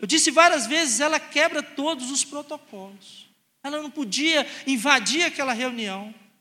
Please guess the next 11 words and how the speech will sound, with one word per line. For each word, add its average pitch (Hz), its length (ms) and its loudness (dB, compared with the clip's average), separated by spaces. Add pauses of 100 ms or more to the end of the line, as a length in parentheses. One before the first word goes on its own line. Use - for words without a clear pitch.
(220)
Nem 330 160 2
era 320 140 4
permitido 311 640 0
a - 20 -2
mulher 285 380 2
participar 294 680 0
dessas 233 340 -10
reuniões. 202 840 -14 (2500)
Mas 254 160 -10
ela 254 320 -6 (1080)
vai, 202 480 -10